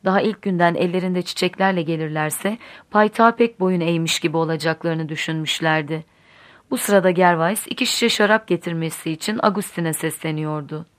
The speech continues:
Sonra sofranın bir ucunda kadehlere şarap koydu ve herkesi sofraya davet etti.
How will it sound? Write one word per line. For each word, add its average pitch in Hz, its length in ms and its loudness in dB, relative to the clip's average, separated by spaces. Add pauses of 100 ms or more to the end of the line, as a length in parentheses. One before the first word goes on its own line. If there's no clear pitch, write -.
(720)
Sonra 269 440 2
sofranın 226 540 0
bir 233 80 0
ucunda 160 600 -2
kadehlere 214 520 -2
şarap 185 400 0
koydu 165 340 -4
ve 196 80 -2
herkesi 202 440 -2
sofraya 165 500 0
davet 156 360 0
etti. 156 340 -8